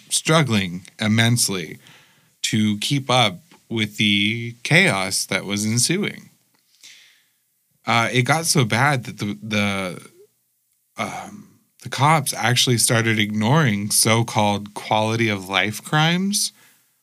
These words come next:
which is essentially stuff like disorderly conduct, you know, loitering, um, stuff like that,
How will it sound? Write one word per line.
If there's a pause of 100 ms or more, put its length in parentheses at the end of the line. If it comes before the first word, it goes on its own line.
(140)
which
is
essentially
stuff
like
disorderly
conduct, (300)
you
know,
loitering, (600)
um,
stuff
like
that,